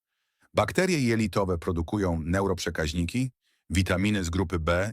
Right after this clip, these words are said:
i krótkołańcuchowe kwasy tłuszczowe, S C F A, które odżywiają mózg i wzmacniają barierę krew-mózg, chroniąc go przed toksynami.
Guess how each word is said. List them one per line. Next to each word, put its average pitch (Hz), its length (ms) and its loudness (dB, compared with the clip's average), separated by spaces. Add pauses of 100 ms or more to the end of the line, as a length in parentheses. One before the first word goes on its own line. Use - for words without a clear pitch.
i 90 120 -6
krótkołańcuchowe 95 1000 -2
kwasy 85 320 -4
tłuszczowe, 90 560 -2 (400)
S 98 240 2
C 85 200 0
F 78 140 -4
A, 85 200 0 (680)
które 110 340 0
odżywiają 98 600 0
mózg 104 400 -2
i 92 60 -2
wzmacniają 85 640 0
barierę 80 400 -2
krew-mózg, 90 760 -4 (400)
chroniąc 113 400 2
go 90 120 -2
przed 85 220 -4
toksynami. 73 600 -2